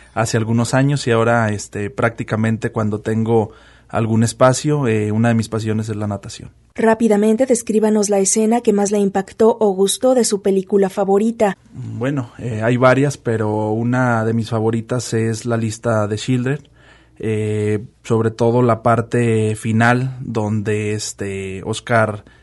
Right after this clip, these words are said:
Speaker 1: Schindler, un empresario, eh, de origen austriaco, me parece, eh, básicamente entrega toda su fortuna para poder, eh, liberar a los judíos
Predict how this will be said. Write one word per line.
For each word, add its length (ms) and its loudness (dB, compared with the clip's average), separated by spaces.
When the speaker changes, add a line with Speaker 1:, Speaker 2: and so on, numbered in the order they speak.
Speaker 1:
Schindler, 440 2
un 400 2
empresario, 960 0
eh, 360 -2
de 80 2
origen 1160 0
austriaco, 580 -8
me 140 2
parece, 480 -2
eh, 760 -4
básicamente 1300 0
entrega 600 2
toda 320 4
su 520 0
fortuna 600 2
para 320 4
poder, 580 4
eh, 360 -6
liberar 720 2
a 140 -2
los 440 -2
judíos 580 -2